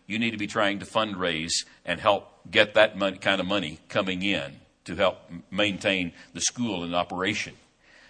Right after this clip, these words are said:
Uh, we have received a check for ten thousand dollars that will help us during this next year,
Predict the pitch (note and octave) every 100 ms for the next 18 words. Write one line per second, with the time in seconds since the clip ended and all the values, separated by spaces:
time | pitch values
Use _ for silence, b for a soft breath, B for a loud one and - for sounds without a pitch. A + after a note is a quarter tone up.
0 | b F#2 F#2+ F2+ F2 G2 G#2 B2 B2+ A2
1 | B2+ G#2 G2+ - A#2+ - - F2+ - B2
2 | A#2 G#2+ G#2 F#2 G#2 A2 A#2+ A#2 - F#2+
3 | E2+ G#2 G#2 A2+ G#2+ G2+ G2+ G2 F2+ A2
4 | G#2+ - A2 A#2 B2+